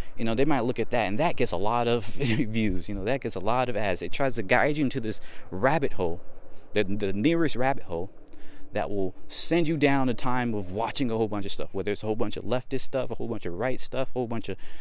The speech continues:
you know, whatever. The algorithm doesn't care. It's completely impartial to whether you're looking at,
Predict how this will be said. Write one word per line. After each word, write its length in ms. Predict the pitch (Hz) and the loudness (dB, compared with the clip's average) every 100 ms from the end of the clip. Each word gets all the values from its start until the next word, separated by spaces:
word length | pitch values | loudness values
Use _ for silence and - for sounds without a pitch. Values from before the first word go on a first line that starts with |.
| - | 0
you 80 | 110 | 0
know, 80 | 107 | 0
whatever. 460 | 120 135 135 85 - - - - - - - - - - - - - - - - | 0 0 0 -2 -4 -4 -6 -4 -6 -6 -6 -6 -4 -2 -2 -2 -4 -4 -4 -4
The 100 | - | 0
algorithm 440 | 147 147 117 101 | 0 0 -2 -2
doesn't 260 | 98 - - | 0 2 2
care. 360 | 165 180 95 - - - - - - - - | 0 -2 -4 -4 -4 -4 -6 -6 -8 -6 -4
It's 140 | 117 - - | -4 -6 -6
completely 540 | 110 - 185 - 120 | -8 -2 -2 0 -2
impartial 600 | 95 - 135 165 - - - - - - | -2 -4 -4 -2 -4 -4 -8 -6 -8 -6
to 100 | - | -2
whether 200 | 113 107 | 2 2
you're 120 | 110 | 0
looking 340 | 113 127 123 | -2 -2 0
at, 120 | 107 | 0